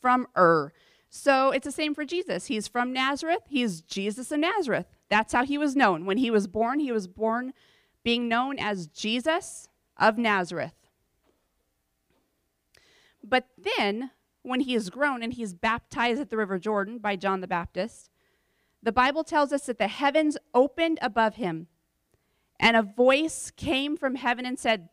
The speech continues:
"This is my beloved Son, in whom I am well pleased." And the Holy Spirit then descended on Jesus in bodily form like a dove. Then he went back to Nazareth, and Jesus preached from Isaiah chapter sixty-one, which says, "The Spirit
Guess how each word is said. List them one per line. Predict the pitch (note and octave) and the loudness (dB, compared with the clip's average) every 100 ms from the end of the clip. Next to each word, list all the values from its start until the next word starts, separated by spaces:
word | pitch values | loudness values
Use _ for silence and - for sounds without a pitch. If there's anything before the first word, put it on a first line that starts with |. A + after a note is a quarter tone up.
| _ | _
"This | B3+ C#4+ - | 6 6 8
is | C4+ A#3 | 2 2
my | A3 G#3 | 4 2
beloved | G3 G3 F#3 D#3+ | 4 4 4 2
Son, | - D#3+ D3+ D#3 - | -2 -2 -2 -10 -4
in | F#3+ | -2
whom | G3 A#3 A3+ | -2 -2 -2
I | F#3+ F#3+ | 2 2
am | F3 E3+ | 2 2
well | F#3+ F#3+ | 4 4
pleased." | F#3+ - F3 D3 E3 - _ _ _ _ _ _ _ _ | 2 -6 -8 -8 -14 -20 _ _ _ _ _ _ _ _
And | - A3+ | 0 2
the | A3+ A3+ | 2 6
Holy | C#4+ D4+ D#4+ | 8 8 6
Spirit | - - C#4+ C#4+ | -2 0 0 0
then | C#4+ C4+ | -4 -6
descended | D#4 - C4 C#4 C#4 | -6 -4 -2 0 0
on | B3+ G#3+ | -2 -6
Jesus | A#3 B3 D4 D4+ - | -8 -6 -4 -6 -6
in | G#3 G#3 | -8 -8
bodily | F3+ G#3 A#3 C4+ C#4 | -2 0 0 -2 -8
form | - A#3 B3 C#4 C#4+ _ | -4 -2 -2 -4 -8 _
like | G#3+ G#3+ G#3+ | -2 -2 -2
a | |
dove. | F#3 E3+ C#3+ - _ _ _ _ _ _ _ _ _ _ _ _ _ _ _ _ _ | -4 -4 -4 -14 _ _ _ _ _ _ _ _ _ _ _ _ _ _ _ _ _
Then | A#3 B3+ | 0 2
he | D4 C#4+ | 2 0
went | C4+ A#3 | -2 -2
back | A#3+ - | -2 -2
to | - | 0
Nazareth, | D4+ A3+ G3 G#3+ C#4+ _ _ _ _ _ _ _ _ _ _ | 2 2 2 -2 -4 _ _ _ _ _ _ _ _ _ _
and | A3 A#3+ | 0 0
Jesus | A3+ C4 B3+ - | 0 -4 -4 -8
preached | - C4+ C#4+ | -6 -6 -4
from | - C4 | -4 -2
Isaiah | A#3+ A3+ A#3 A#3+ | 0 2 0 0
chapter | C#4+ A3 A3+ | -4 -4 -4
sixty-one, | A3 A3 - A#3 G3+ F#3 | -8 -10 -8 -6 -2 -2
which | G3 - | -4 -6
says, | G#3+ G#3 F#3+ | 0 0 0
"The | |
Spirit | G#3 - - B3+ B3+ C#4+ | -8 -8 -8 0 2 4